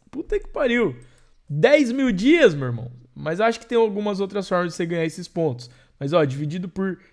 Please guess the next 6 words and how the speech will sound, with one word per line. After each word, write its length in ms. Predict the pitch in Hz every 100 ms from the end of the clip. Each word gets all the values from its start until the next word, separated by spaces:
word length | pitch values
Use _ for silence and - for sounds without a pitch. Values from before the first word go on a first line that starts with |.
| -
trezentos 440 | 165 160 185 190
e 80 | 185
sessenta 280 | 165 170 160
e 80 | 147
cinco. 440 | - 247 220 131 123 - - - - - - _ - 123 - - - _ -
<laughs> 1900 | 185 - 196 - 208 - 202 - 185 196 196 190 180 180 170 - - - -